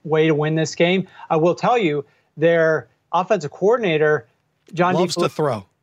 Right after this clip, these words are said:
Speaker 1: loves to throw the football. So he would be happy throwing the football. It's just a matter of, does Doug Marrone influence him too much?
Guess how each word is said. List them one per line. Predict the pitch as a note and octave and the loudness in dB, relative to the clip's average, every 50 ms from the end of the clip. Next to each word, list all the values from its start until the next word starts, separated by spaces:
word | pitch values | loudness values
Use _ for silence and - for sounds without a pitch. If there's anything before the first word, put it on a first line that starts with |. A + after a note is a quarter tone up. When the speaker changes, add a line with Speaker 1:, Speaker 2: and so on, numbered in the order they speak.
| _ _ _ | _ _ _
Speaker 1:
loves | G3+ G3+ G#3 G#3 - | 0 0 0 0 0
to | - F#3 | -4 -4
throw | F#3 - G3 F#3+ F3 | -2 0 0 0 2
the | D#3+ C#3 | 0 0
football. | - F#3 F3+ - - A#2+ A#2+ A2 | 0 -2 -4 -2 -4 -4 -6 -4
So | - F#3+ F#3 E3 | 0 0 0 0
he | - - A3+ B3 | 0 0 -2 0
would | C4 B3 | 0 0
be | F#3 G3 F3 | 0 0 0
happy | D#3+ F#3 F#3+ G#3 G#3+ - G#3 F3 | 0 0 0 -2 -2 -2 -4 -6
throwing | - - F3 F3 E3 D#3+ D#3 | -4 -2 -2 0 0 -2 -4
the | C#3 | -4
football. | - G#3 G#3 G3 - F3+ D#3 D#3+ | -2 -2 -2 0 0 0 2 2
It's | D#3 E3 C#3 - | 0 -2 -4 -6
just | - G3 F#3 - | -6 -6 -4 -2
a | F3+ | -2
matter | E3+ E3+ E3+ E3+ F3 E3+ | 0 0 0 2 0 0
of, | D3+ B2+ | 0 0
does | E3 C#3+ A#2+ | -2 -2 0
Doug | - E3+ E3 D#3+ D3+ | -2 -2 -2 -2 -2
Marrone | D#3+ D3+ D3+ E3+ F#3 F3+ E3 D3+ D#3 D#3 | -2 0 0 0 2 2 0 0 -2 -4
influence | F3 F3 E3+ D#3+ - E3+ D3+ C#3+ B2+ D3 | -6 -6 -6 -4 -4 -6 -6 -6 -8 -10
him | C3 B2 | -10 -10
too | - - C#3+ | -10 -10 -8
much? | C3+ A2+ G#2 - - - - | -6 -6 -6 -6 -10 -14 -20